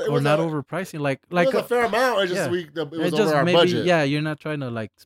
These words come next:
Speaker 2: if, if you don't have to spend it, sometimes you don't have
Speaker 1: Yeah,
Speaker 2: to spend it.
Speaker 1: yeah.
Speaker 2: I, I can, I can
Speaker 1: But it
Speaker 2: understand.
Speaker 1: was cool talking to him about
Speaker 2: Yeah,
Speaker 1: it. Like, he
Speaker 2: yeah.
Speaker 1: was being mad cool. Like,
Speaker 2: Yeah, like
Speaker 1: I respected the process. So, so it's like,
Speaker 2: Yeah,
Speaker 1: you, like,
Speaker 2: like
Speaker 1: you're not gonna just take anything.
Speaker 2: Nah, nah, dude.
Speaker 1: Like, it
Speaker 2: Like,
Speaker 1: has to
Speaker 2: that,
Speaker 1: be
Speaker 2: that's,
Speaker 1: right.
Speaker 2: yeah, like, I get lazy when a,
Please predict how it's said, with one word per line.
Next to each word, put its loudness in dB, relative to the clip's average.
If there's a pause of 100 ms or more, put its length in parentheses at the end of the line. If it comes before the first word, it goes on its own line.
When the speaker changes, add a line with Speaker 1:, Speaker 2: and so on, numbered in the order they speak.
(180)
Speaker 2:
if, -8
if -8
you -2
don't -2
have -4
to -12
spend -10
it, -10
sometimes -10
you -6
don't -6
have 0
Speaker 1:
Yeah, -6
Speaker 2:
to -8
spend -8
it. -12
Speaker 1:
yeah. -4
Speaker 2:
I, -6
I -8
can, -10
I -10
can -10
Speaker 1:
But -6
it -8
Speaker 2:
understand. 0
Speaker 1:
was 2
cool 2
talking 2
to 2
him -2
about -2
Speaker 2:
Yeah, -2
Speaker 1:
it. -6
Like, -8
he -8
Speaker 2:
yeah. -4
Speaker 1:
was -6
being -10
mad -10
cool. -12
Like, -8
Speaker 2:
Yeah, -6
like -6 (180)
Speaker 1:
I 0
respected -4
the -12
process. -14
So, -8
so -20
it's -20
like, -10
Speaker 2:
Yeah, 0
Speaker 1:
you, -
like, 0
Speaker 2:
like -4
Speaker 1:
you're 2
not 2
gonna 0
just -6
take -6
anything. -2
Speaker 2:
Nah, -2
nah, -6
dude. -8
Speaker 1:
Like, -14
it -10
Speaker 2:
Like, -6
Speaker 1:
has -2
to 0
Speaker 2:
that, 0
Speaker 1:
be -4
Speaker 2:
that's, 0
Speaker 1:
right. 0
Speaker 2:
yeah, -2
like, -6
I -4
get -4
lazy -2
when -4
a, -6